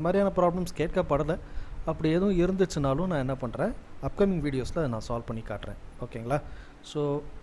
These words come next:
ஆ, ஸ்மிதா மெட்டல்ஸை பொறுத்த மட்டும் இந்த யூனிட்ல தான் உங்களுக்கு ஃபார்முலா அதிகம். நான் ஏற்கனவே சொன்ன மாதிரி யூனிட் ஒன் comprises of more formulas. அது எல்லாத்தையும் கொஞ்சம் கரெக்டா கீனா நோட் பண்ணிங்க.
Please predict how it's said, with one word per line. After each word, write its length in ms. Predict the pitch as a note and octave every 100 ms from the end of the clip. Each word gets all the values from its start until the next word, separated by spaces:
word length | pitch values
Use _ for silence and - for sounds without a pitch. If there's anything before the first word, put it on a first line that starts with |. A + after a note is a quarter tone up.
| - C#3
ஆ, 40 | C#3+ C#3+ D#3
ஸ்மிதா 240 | E3 G3
மெட்டல்ஸை 300 | F#3+ F3 E3+ D#3+
பொறுத்த 200 | E3 E3 D#3+
மட்டும் 360 | D#3 F3 F#3+ C#3+
இந்த 120 | D3 D3
யூனிட்ல 300 | D#3 D3+ D#3
தான் 80 | D3+
உங்களுக்கு 240 | B2 A2+ C3
ஃபார்முலா 380 | C#3 D3+ C3+
அதிகம். 200 | B2 C3 B2
நான் 100 | A#2+
ஏற்கனவே 260 | - B2 -
சொன்ன 160 | A#2 A#2
மாதிரி 140 | D3+ E3 C#3+
யூனிட் 260 | E3 D#3+ D#3+
ஒன் 100 | A3+ - - - - -
comprises 500 | C#3 D3 E3 D3+ C#3+ E3
of 80 | F#3 - - C#3+
more 220 | D#3 G3+ - - - - -
formulas. 460 | - C#3 C3 A#2+ - - - - - -
அது 100 | C3+ C3
எல்லாத்தையும் 400 | D#3 E3+ A3 F#3
கொஞ்சம் 240 | D3+ D3+ C#3+
கரெக்டா 260 | C#3+ D3+ F3 -
கீனா 260 | E3 E3 D#3+
நோட் 160 | D3 D3
பண்ணிங்க. 280 | C#3+ C3+